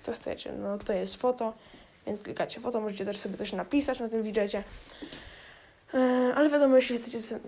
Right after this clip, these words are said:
coś napisać, to nie możecie napisać tego na zdjęciu, więc, yy, po prostu możecie wybrać jedną opcję. Ja sobie wybierałem same zdjęcia, więc wchodzimy sobie w zdjęcia. Yy, tutaj jest select photo,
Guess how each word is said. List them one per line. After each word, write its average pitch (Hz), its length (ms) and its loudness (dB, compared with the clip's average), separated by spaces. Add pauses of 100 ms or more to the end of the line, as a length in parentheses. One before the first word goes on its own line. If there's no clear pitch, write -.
coś 233 200 -2
napisać, 285 500 2
to 247 100 -2
nie 247 120 4
możecie 233 320 2
napisać 220 420 2
tego 214 240 0
na 226 120 4
zdjęciu, 220 380 2
więc, - 440 0
yy, 220 420 4
po 220 140 0
prostu 247 260 4
możecie 214 220 2
wybrać 214 300 0
jedną 214 260 4
opcję. - 260 -6 (520)
Ja 226 120 2
sobie 226 200 0
wybierałem 208 400 2
same 196 240 -2
zdjęcia, 254 480 2 (480)
więc 196 320 -2
wchodzimy 202 400 -2
sobie 190 200 -2
w 220 80 -2
zdjęcia. 240 500 0 (760)
Yy, 208 260 2
tutaj 208 200 0
jest 190 160 0
select - 340 -6
photo, 240 440 4